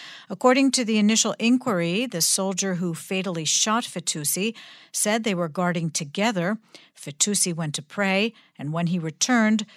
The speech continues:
the comrade misidentified Fitoussi as a threat and opened fire under the arrest procedure.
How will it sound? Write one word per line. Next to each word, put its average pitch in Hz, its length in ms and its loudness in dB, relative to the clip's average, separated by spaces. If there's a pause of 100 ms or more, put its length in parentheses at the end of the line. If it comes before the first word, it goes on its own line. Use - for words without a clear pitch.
(160)
the 208 80 -2
comrade 226 680 2
misidentified 185 1160 2
Fitoussi 190 520 -2
as 165 140 -2
a 160 60 -4
threat - 640 -2
and 165 240 -6
opened 185 300 -2
fire 190 520 2
under 180 240 0
the 185 240 -4
arrest 175 500 -4
procedure. 170 720 -2